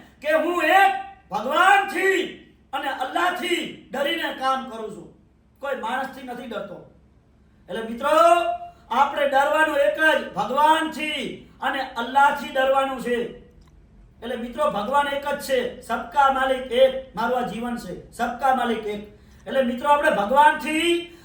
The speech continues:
અને અલ્લાહથી ડરીને કામ કરશું તો ખૂબ આગળ આપણે વધીશું. અને બીજી વાત કહી દઉં કે મારે કોઈ Instagram-માં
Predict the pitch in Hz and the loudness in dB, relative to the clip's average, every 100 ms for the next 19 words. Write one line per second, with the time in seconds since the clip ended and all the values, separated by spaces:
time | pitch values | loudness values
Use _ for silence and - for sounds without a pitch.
0 | - 277 320 285 262 311 339 - 330 339 | -2 0 2 2 2 2 2 2 2 2
1 | 320 - - 233 269 311 302 277 247 277 | 0 -6 -8 -4 -2 -2 -4 -4 0 0
2 | 302 247 254 - 311 359 381 - - - | 0 -2 -4 -4 -4 0 0 0 -8 -20
3 | _ 285 285 262 302 269 269 294 302 285 | _ -2 -2 -4 0 4 4 4 4 4
4 | - 302 247 240 269 302 311 277 - - | 4 2 0 -2 -6 -6 0 0 -2 -6
5 | - - 220 269 254 262 320 320 330 330 | -18 -12 -10 -8 -10 -8 -6 -2 -2 2
6 | 311 320 339 320 - - - - 277 254 | 0 2 2 4 2 -2 -10 -6 -2 2
7 | 330 311 311 302 - 330 320 330 339 339 | 4 4 2 -2 -2 -4 -2 0 0 2
8 | 349 - | 4 4